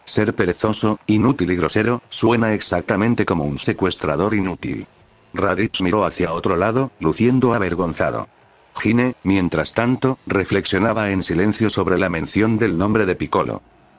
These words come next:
Eso Namekian había dejado una impresión en ella con lo que hizo. Sus acciones parecían coincidir con el sentimiento que Hine había obtenido de su breve interacción con él y eso la hizo sonreír.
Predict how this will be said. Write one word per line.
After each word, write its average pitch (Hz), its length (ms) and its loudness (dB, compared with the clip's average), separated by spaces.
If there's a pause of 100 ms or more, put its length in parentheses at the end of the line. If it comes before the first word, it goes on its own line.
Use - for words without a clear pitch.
(100)
Eso 113 220 0
Namekian 104 520 0
había 110 500 2
dejado 117 400 2
una 101 180 2
impresión 95 480 2
en 101 140 0
ella 104 220 0
con 95 180 -2
lo 95 100 2
que 101 160 -2
hizo. - 320 -8 (460)
Sus - 240 -2
acciones 123 460 2
parecían 98 540 0
coincidir 92 540 0
con 98 160 0
el 85 140 0
sentimiento 92 680 0
que 123 160 2
Hine 120 340 0
había 107 320 2
obtenido 92 500 0
de 85 120 -2
su 101 160 0
breve 98 240 0
interacción 87 600 0
con 92 160 0
él 87 200 0
y 95 60 0
eso 117 180 0
la 107 120 0
hizo 113 200 -2
sonreír. 80 500 -2